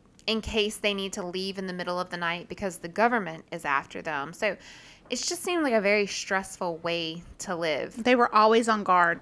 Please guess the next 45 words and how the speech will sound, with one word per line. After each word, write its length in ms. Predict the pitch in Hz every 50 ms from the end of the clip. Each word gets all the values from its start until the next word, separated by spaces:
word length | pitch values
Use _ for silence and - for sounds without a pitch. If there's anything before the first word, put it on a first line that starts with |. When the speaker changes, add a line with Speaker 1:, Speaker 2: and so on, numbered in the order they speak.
| - -
Speaker 2:
It 140 | - 202 190
was 160 | 202 196 -
always 680 | - - 202 202 202 208 208 202 202 190 185 - - - - - 175 -
the 260 | - 185 180 - -
end 140 | - 226 247
Speaker 1:
They 40 | 247
Speaker 2:
of 40 | 196
Speaker 1:
were 40 | 190
Speaker 2:
days 440 | 214 196 175 165 156 160 156 -
were 200 | - 175 175 170
just, 280 | 170 175 - 202 170 143 - - _ -
just 280 | - 185 - - -
coming 280 | - - 214 185 147 - - _ -
right 100 | - 202
Speaker 1:
They 60 | 208 226
Speaker 2:
around 80 | 233
Speaker 1:
were 60 | 226 240
Speaker 2:
the 40 | 240
corner. 280 | 214 175 165 165 - - _ _ - -
Speaker 1:
always 680 | 196 233 247 254 262 262 240 226 208 196 190 190 -
prepared. 840 | - - - 190 185 - - - 170 160 156 - 170 - - 185 - - _ _ _ _ _ -
They 680 | 196 208 202 202 196 196 190 190 190 185 185 185 202 196 - _ _ _ _ _ - 220 202
didn't 280 | 208 262 269 285 320 320
really 220 | 302 294 277 285
like 240 | 277 247 233 226 -
to 100 | - 247
leave 300 | 220 208 208 220 214 202
their 160 | 214 214 202
land. 420 | 196 185 180 175 170 170 170 180
The 140 | 185 - 190
kids 280 | 190 - 226 208 196 -
were 80 | 208
not 220 | 202 196 180 175 185
allowed 320 | 196 196 180 180 180 190
to 140 | - - 208
go 400 | 185 190 175 175 170 170 170 180
to 200 | 175 - - 196
school. 540 | 190 - - - 170 156 131 - - - 190 - _ _ _ _ _ _ _ _
From 400 | _ _ - - 226 220 214 208
what 220 | 196 196 - - -
she 280 | - - - 302 330 415
says, 440 | - - 214 185 180 175 180 196 -
they 160 | - 196 190
weren't 400 | 196 185 190 220 294 349 311 - _ - -
very, 920 | 214 202 - - 208 214 247 262 269 269 262 254 254 240 233 226 233 -